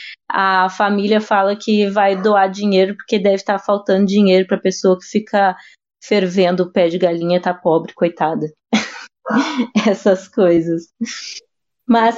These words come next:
quanto ao que tu comentou do tutano, né, é, é importante a gente, a gente falar, é, é, tem um estudo que eu posso mandar pra vocês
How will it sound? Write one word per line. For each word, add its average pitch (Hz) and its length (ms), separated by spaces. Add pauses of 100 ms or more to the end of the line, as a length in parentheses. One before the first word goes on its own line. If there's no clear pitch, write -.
(120)
quanto 294 380
ao 311 280
que 285 160
tu 269 140
comentou 226 480
do 208 260
tutano, 233 720
né, 175 460
é, 170 400
é - 20
importante 233 540
a 320 40
gente, 226 1000 (400)
a - 40
gente 208 320
falar, 208 840
é, 208 300
é, - 20
tem - 240
um 330 160
estudo 269 400
que 262 80
eu 226 40
posso 208 240
mandar 202 180
pra 190 120
vocês 254 600